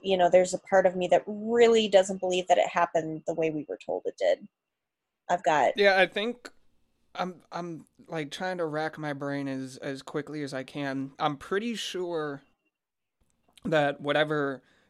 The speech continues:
Speaker 2: committee was formed to, like, investigate it
Speaker 1: Mm-hmm.
Speaker 2: released, like, a, a whole swath of documents that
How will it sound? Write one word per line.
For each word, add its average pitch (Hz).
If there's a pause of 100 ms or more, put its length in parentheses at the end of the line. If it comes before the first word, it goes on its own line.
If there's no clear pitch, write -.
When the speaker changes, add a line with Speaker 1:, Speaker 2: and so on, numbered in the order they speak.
Speaker 2:
committee 160
was 151
formed 160
to, -
like, 123
investigate 139
it 180
Speaker 1:
Mm-hmm. 175 (800)
Speaker 2:
released, 160 (340)
like, 139
a, 135 (140)
a 135
whole 139
swath 151
of 135
documents 127 (480)
that 131